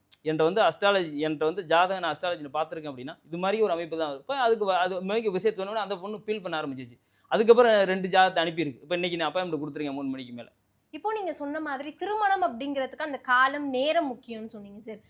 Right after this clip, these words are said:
Speaker 2: பிரம்ம முகூர்த்தத்துல mostly திருமணம் செய்வாங்க, அதே மாதிரி நல்ல நேரத்துல பண்ணுவாங்க.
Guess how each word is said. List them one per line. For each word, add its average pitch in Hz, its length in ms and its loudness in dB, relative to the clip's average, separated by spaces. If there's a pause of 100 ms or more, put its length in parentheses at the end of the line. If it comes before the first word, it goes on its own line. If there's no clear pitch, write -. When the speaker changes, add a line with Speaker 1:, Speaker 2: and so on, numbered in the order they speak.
(200)
Speaker 2:
பிரம்ம 311 260 2
முகூர்த்தத்துல 311 600 -2 (500)
mostly 254 320 -6
திருமணம் 254 340 -6
செய்வாங்க, 226 440 -6
அதே 285 200 -6
மாதிரி 294 260 -4
நல்ல 330 280 -2
நேரத்துல 262 360 0
பண்ணுவாங்க. 202 440 -8